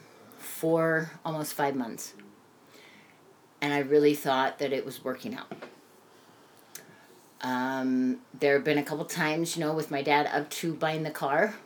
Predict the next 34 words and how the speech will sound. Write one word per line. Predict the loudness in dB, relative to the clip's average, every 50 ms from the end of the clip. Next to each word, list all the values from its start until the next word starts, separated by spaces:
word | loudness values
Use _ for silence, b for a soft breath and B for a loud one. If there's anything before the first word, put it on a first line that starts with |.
| -20 -20 -20 -8 -4
where | -2 -2 0 0 0 -2 -2
everything | -2 -4 -4 -4 -4 -4 -4 -4 -4
seemed | -4 -4 -4 -4 -4 -6
to | -6 -6
work | -6 -2 2
out. | 4 6 6 6 6 2 -2 B B B B B B B B B B B -16 -10 -6
And | -2 -2
as | 0 0 0
I'm | 0 0 2
driving | 4 4 4 4 2 0 0
home | 2 4 6 6 6 4
in | 2 0 0 0
the | 0 0 -2 -4 -4
vehicle | 0 0 0 0 2 0 0 0
that | 0 0 -2
he | -2 -4
just | -4 -6 -2 4
bought | 6 6 6 4
for | 2 -2 -4 -4
me, | -2 -2 -2
I'm | -2 -4 -2
bawling. | 0 0 0 0 0 -2 -2 -2 -4 -6 -8 -10 B B B B B -8
And | -4 -4 -2 -2 -2 -2 -2 -4 -6 -6 -4
all | 0 4 6
I | 6 6
can | 6 4 0
say | -4 -4 -4 -2 0
to | 2
myself | 2 2 2 2 0 0 0 -2
is, | -4 -6 -8
"Jody, | -8 -6 -2 -2 0 0 -2 -4 -6 B B B B B B B B B B -20 -20 -20 -20 -20 -20 -12 -2
this | 0 0 2 2 0
is | -4 -4 -6
good. | 0 2 2 2 2 0 -6